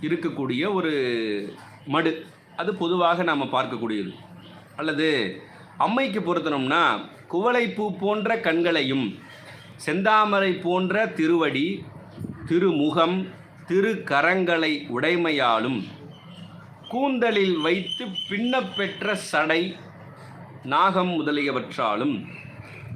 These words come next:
மலம் கழுவுவார் வந்து சார்தலினாலும் எம் பிராட்டியை ஒத்திருக்கும். எது இதுவரைக்கும் படிச்சது? பைங்குவளையிலிருந்து மடு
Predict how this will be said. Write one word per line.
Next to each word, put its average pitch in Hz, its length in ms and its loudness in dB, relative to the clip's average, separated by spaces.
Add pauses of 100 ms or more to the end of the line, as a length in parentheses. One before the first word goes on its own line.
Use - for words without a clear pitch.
(200)
மலம் 214 360 4 (180)
கழுவுவார் 202 840 2
வந்து 190 240 0 (180)
சார்தலினாலும் 160 960 4 (760)
எம் 165 140 -2 (100)
பிராட்டியை 185 600 2 (120)
ஒத்திருக்கும். 147 680 0 (260)
எது 170 140 4 (220)
இதுவரைக்கும் 151 600 -4
படிச்சது? 139 340 -4 (120)
பைங்குவளையிலிருந்து 135 920 0 (340)
மடு 160 220 2